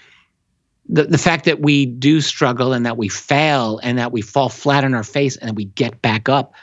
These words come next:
like, that's an amazing thing about us. And, um, if I were a super intelligent telepathic alien, I might be a little concerned about this upstart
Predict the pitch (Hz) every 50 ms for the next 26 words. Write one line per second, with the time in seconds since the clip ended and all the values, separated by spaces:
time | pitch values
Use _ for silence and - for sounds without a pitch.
0 | - _ _ _ _ _ - 123 - 180 190 - 196 - 104 101 95 98 104 147
1 | 208 220 170 139 110 101 101 107 104 98 87 90 87 87 87 92 - - 110 -
2 | - - - _ _ _ _ - - - - _ _ - _ _ - 123 120 123
3 | 123 123 123 123 123 123 127 120 117 117 117 120 123 120 120 120 _ _ _ -
4 | _ _ _ _ _ _ _ _ _ _ _ - - - 139 139 143 139 135 123
5 | 120 113 - - - 170 160 151 147 131 120 - 135 131 135 135 120 123 110 -
6 | 131 135 131 - 127 117 113 120 104 - 113 127 143 143 127 120 - - 170 208
7 | 247 302 - - - - - 277 240 - - 220 170 - 107 110 123 110 - 110
8 | 101 101 104 - 110 - - - 107 110 - - - 110 104 104 -